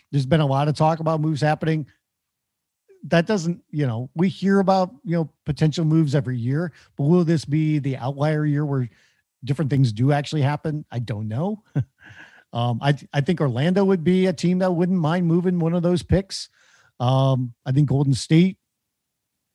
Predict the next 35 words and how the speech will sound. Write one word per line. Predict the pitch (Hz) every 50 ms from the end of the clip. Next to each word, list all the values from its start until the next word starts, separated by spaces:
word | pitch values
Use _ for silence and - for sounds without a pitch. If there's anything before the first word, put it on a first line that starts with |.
| _ -
would | - 147 147
be | 165 175 165
open | 175 170 196 165
to | 170
moving | 160 175 180 165 185 175
one | 170 175 180
of | 185 180
those | 180 180 156 -
picks, | - 185 190 - -
definitely, | 139 156 170 - 170 175 175 180 196 185 180
you | 170 156 160
know. | 165 170 185 190 170 _ _ _ _ _ _ _ -
I | - 151
think | 135 190 160 -
Toronto | - 143 127 135 135 160 175 185 175
has | 160 165 165 156 -
some | - 160 143 - -
things | - 170 170 151
up | 185 180
their | - 170 -
sleeve | - - 165 175 185 160
that | 165 - -
they | 139 160
can | - 190 175
definitely | 156 185 185 - 180 185 185
do | 156 180 196
at | 202 165
number | 170 160 170 139
four | - 143 151 185 190
if | 175
they | - 143
want | 131 127 139 139
to | 123 -
stay | - - 160 151 170 190
or | 180 131 120 120